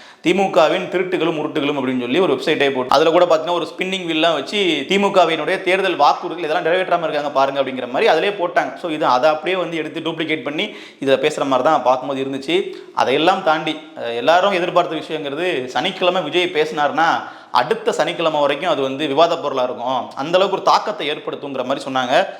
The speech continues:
ஆனா, அஹ், உண்மையிலேயே கூட்டம் அதிகமா இருந்துச்சு, அஹ், விஜய்க்கான எதிர்பார்ப்பு அதிகமா இருந்துச்சுன்றதை நான் மறுக்கல. அவர் பேசின அரசியல் அப்படிங்கிறது ஒரு தாக்கத்தை ஏற்படுத்துமானா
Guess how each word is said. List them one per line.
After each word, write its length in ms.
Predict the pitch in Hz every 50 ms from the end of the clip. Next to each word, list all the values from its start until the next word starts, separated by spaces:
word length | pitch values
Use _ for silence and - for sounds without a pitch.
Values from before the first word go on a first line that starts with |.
| - - - - _
ஆனா, 160 | - 247 180 254 - 175 - - - - - - _ _
அஹ், 180 | 117 113 113 110
உண்மையிலேயே 520 | 107 110 127 160 202 214 214 226 233 233
கூட்டம் 340 | - 196 226 190 - 226 196
அதிகமா 340 | 180 165 170 175 180 180 165
இருந்துச்சு, 320 | 156 160 156 156 175 165 170 170 170 170 -
அஹ், 180 | - - 131 123
விஜய்க்கான 580 | 123 127 156 185 196 196 190 190 190 170 170 151
எதிர்பார்ப்பு 480 | 147 165 226 226 220 220 214 208 220
அதிகமா 260 | 160 165 165 175 165
இருந்துச்சுன்றதை 360 | 156 156 156 139 147 156 170 165
நான் 160 | 151 127 123
மறுக்கல. 340 | 127 151 175 170 143 120 117 139 185 214 - - - - - - - - - _ _ - -
அவர் 260 | 113 - - 127 -
பேசின 340 | - 208 269 359 269 277 262
அரசியல் 680 | 233 165 147 151 175 220 277 294 285 311 302 294 262
அப்படிங்கிறது 400 | 247 220 185 196 190 190 185 208
ஒரு 100 | 226 -
தாக்கத்தை 420 | - - 147 180 - 208 175 175 151
ஏற்படுத்துமானா 640 | 156 160 160 160 143 127 135 131 123 120 123 170